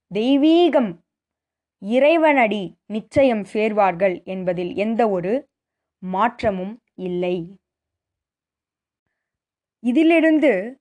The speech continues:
நாம் தெரிந்து கொள்ள வேண்டியது, தனிநபராக சாதனா புரிந்தால் மட்டுமே இறைவனை அடையலாம் என்பது இல்லை. பகவான் கூறுவது போல அனைவரும் இணைந்து செயல்படும் பொழுதும்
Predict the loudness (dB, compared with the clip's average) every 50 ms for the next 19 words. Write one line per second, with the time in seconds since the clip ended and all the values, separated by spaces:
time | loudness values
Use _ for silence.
0 | _ _ _ _ _ -10 -4 -2 0 2 4 2 2 2 2 2 4 4 4 2
1 | 2 2 0 2 2 2 0 0 0 -4 -4 -4 -4 -2 -2 -2 -4 -4 -6 -12
2 | _ _ -6 -4 -4 -2 0 2 2 4 4 4 4 4 4 4 4 4 4 2
3 | 2 2 2 2 2 2 2 2 2 2 0 0 0 -2 -2 0 0 2 2 0
4 | 0 0 -2 -2 -2 0 0 2 2 2 2 0 -2 -2 0 2 2 4 4 2
5 | 2 0 -2 -4 -8 -12 _ _ _ -2 0 2 4 4 4 4 4 2 2 2
6 | 0 0 -2 -2 -2 0 0 -2 -4 -4 -4 -2 0 2 2 2 2 0 -2 -6
7 | _ _ _ _ _ _ _ _ _ _ _ _ _ _ _ _ _ _ _ _
8 | _ _ _ _ _ _ -4 -2 0 2 4 4 4 4 4 2 2 2 2 0
9 | 2 2 0 0 -2 -4 -4 -2 -2 0 2 2 2 2 2 0 -4 -12 _ _
10 | _ _ _ _ _ _ _ _ _ _ -10 -6 -2 0 0 2 2 2 2 2
11 | 0 -2 -4 -8 -10 -6 -2 0 2 2 2 2 2 2 2 2 2 2 0 0
12 | 0 0 0 0 0 0 -2 -2 -2 -2 -2 -2 -4 -2 -2 -2 -2